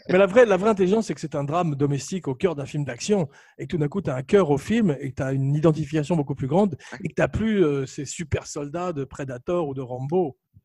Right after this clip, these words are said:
Speaker 1: On est passé
Speaker 2: Ouais,
Speaker 1: à
Speaker 2: mais le premier Rambo, tu t'identifies à lui parce que
Speaker 1: Ouais,
Speaker 2: c'est
Speaker 1: c'est vrai.
Speaker 2: un, un,
Speaker 1: C'est vrai. C'est,
Speaker 2: un
Speaker 1: le premier
Speaker 2: pauvre
Speaker 1: Rambo
Speaker 2: type, euh,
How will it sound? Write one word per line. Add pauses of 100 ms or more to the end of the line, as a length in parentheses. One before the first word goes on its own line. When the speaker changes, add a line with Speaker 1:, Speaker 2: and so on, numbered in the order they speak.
(160)
Speaker 1:
On
est
passé
Speaker 2:
Ouais,
Speaker 1:
à
Speaker 2:
mais
le
premier
Rambo,
tu
t'identifies
à
lui
parce
que
Speaker 1:
Ouais,
Speaker 2:
c'est
Speaker 1:
c'est
vrai.
Speaker 2:
un,
un,
Speaker 1:
C'est
vrai.
C'est,
Speaker 2:
un
Speaker 1:
le
premier
Speaker 2:
pauvre
Speaker 1:
Rambo
Speaker 2:
type,
euh,